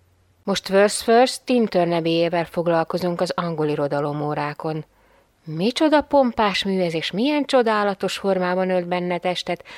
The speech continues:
a szerző panteizmusa. A múlt század elejének ez a romantikus irányzata sokkal jobban tetszik nekem, mint a klasszikus periódus, amely ezt megelőzte.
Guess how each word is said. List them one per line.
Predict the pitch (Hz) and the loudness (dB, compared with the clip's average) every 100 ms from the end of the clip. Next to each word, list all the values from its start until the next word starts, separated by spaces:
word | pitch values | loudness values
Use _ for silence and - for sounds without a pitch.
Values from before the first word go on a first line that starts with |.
| - | -16
a | - | -12
szerző | - 175 170 170 | -4 -2 0 0
panteizmusa. | 170 180 170 165 170 165 170 160 170 160 - _ _ _ _ _ _ _ _ - | -2 -2 -4 -4 -4 -4 -4 -4 -4 -4 -8 _ _ _ _ _ _ _ _ -8
A | |
múlt | 170 294 330 | 0 0 0
század | 247 202 170 151 | 0 0 0 -4
elejének | 160 214 208 190 175 160 - | -4 -4 -2 -2 -2 -6 -6
ez | 175 | -6
a | 160 | -6
romantikus | 180 254 240 196 190 165 | -4 -4 -4 -4 -6 -8
irányzata | - 175 170 170 170 - 196 - - - | -6 -4 -2 -2 -4 -2 -4 -4 -20 -20
sokkal | - - 302 - 226 196 | -6 0 0 0 0 0
jobban | 196 175 165 156 | 0 -4 -8 -6
tetszik | 175 - 247 | -6 -4 -4
nekem, | 220 202 190 175 170 - - | -2 -2 -2 -4 -4 -14 -6
mint | 196 185 | -4 0
a | 185 | 0
klasszikus | 196 175 - 175 160 | 2 0 -2 -6 -6
periódus, | - 160 156 151 151 165 170 - - - | -6 -6 -4 -4 -2 -4 -6 -10 -16 -8
amely | - 220 208 | -2 2 2
ezt | 196 - | 0 -2
megelőzte. | 180 160 147 135 - 143 151 | -2 -2 -4 -6 -6 -8 -8